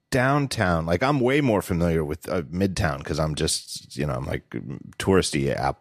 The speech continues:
My, my familiarity with New York is very touristy, you know, like, stay in a Midtown hotel and go to a Yankees game or go see museums or whatever.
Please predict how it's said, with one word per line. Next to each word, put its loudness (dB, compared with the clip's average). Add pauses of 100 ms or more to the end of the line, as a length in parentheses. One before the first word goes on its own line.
My, -4
my 0
familiarity 2
with -4
New -4
York -2
is -8
very 0
touristy, 0
you -4
know, -8
like, -8 (160)
stay -2
in -6
a -10
Midtown -4 (140)
hotel 0
and -6
go -6
to -4
a -2
Yankees -4
game -4
or -8 (240)
go -2
see -4
museums -2
or -4
whatever. 2